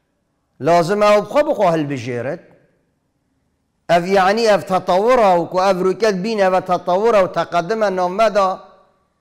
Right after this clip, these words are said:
هری ما چکرنا کهرب نه تطوریه.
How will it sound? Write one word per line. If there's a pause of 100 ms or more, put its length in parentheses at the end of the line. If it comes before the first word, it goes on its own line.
(540)
هری
ما
چکرنا
کهرب
نه
تطوریه.